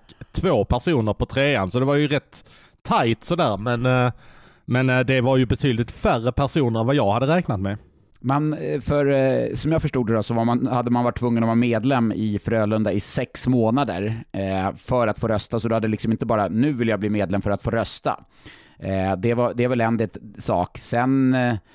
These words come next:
Speaker 2: så det är väl alltid de här medlemsmötena, men jag trodde det skulle vara liksom nästan kravallstaket och grejer för att <laughs> det skulle vara så hett där. Förstår du vad jag menar? Eh,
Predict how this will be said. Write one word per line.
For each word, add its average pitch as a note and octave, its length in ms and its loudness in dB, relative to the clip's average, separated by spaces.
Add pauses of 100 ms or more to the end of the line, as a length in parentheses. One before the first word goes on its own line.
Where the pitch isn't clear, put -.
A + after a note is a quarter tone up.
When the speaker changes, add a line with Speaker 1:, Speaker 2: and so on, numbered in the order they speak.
(420)
Speaker 2:
så B2+ 180 -2
det B2+ 280 -2
är B2 40 0
väl - 100 0
alltid F#2 320 -2
de C#3 80 0
här A#2+ 80 2
medlemsmötena, G2+ 760 0
men G2+ 120 2
jag C#3+ 200 2
trodde C#3 280 2
det B2 80 2
skulle A2+ 220 0
vara G#2 200 2
liksom G2 400 -2
nästan A2 760 -2
kravallstaket A2+ 1040 0
och A2 80 0
grejer G#2 380 2
för G#2 200 0
att G2+ 420 -2
<laughs> - 120 -12
det A#2+ 120 2
skulle A2+ 240 0
vara G#2 180 0
så A#2 140 -2
hett E3 220 0 (160)
där. D#2+ 400 -6
Förstår G#2 180 -2
du G#2 100 2
vad G#2+ 80 0
jag A2+ 60 0
menar? G#2+ 180 0
Eh, G2 560 -6